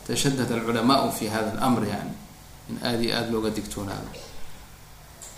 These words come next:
Hadda iyaga zamankoodii midha Ilaah waaba ka caafiyey, rag iyo dumar isdhex boodayo, maba laga hadlinba meeshaan,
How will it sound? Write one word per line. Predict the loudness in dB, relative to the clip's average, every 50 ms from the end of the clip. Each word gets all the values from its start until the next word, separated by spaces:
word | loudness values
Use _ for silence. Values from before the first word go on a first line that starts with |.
| -16 -12 -8
Hadda | -4 -2 0 2 4
iyaga | 6 8 8 8 8
zamankoodii | 8 8 8 8 6 6 6 6 6 8
midha | 8 8 8 8 8
Ilaah | 8 8 10 12
waaba | 12 10 10 8
ka | 6 4 4 6 6 4
caafiyey, | 2 2 2 2 2 4
rag | 4 4 4
iyo | 2 2 2
dumar | 2 4 4 4 4 2
isdhex | 0 2 2 2 2 4 8
boodayo, | 8 10 10 12 12 12 12 10 8 4 -2 -4 -8 -8 -10 -12 -12 -12 -14 -16 -16 -16 -14 -12 -8 -6 -6 -6 -6 -8 -12 -8 -2
maba | 2 4 4 6 6 6
laga | 6 6 4 4
hadlinba | 4 4 4 4 4 2 2 2
meeshaan, | 2 4 4 2 2 2 0 0 -2